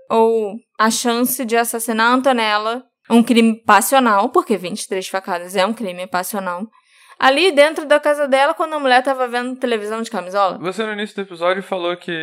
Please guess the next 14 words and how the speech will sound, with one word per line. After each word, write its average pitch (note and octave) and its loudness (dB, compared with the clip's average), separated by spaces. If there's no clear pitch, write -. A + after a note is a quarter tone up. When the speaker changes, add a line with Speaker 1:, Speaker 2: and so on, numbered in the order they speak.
Speaker 2:
ela C#3+ -4
recebeu D3 -4
cartas C#3+ 0
ameaçando B2+ -10
o A#2+ -16
filho. C3+ -6
Isso C3 -12
vai C#3 2
Speaker 1:
Sim. C3+ -4
Speaker 2:
voltar C#3 4
<laughs> - -20
a D3 -12
ser - -10
importante? C#3 -12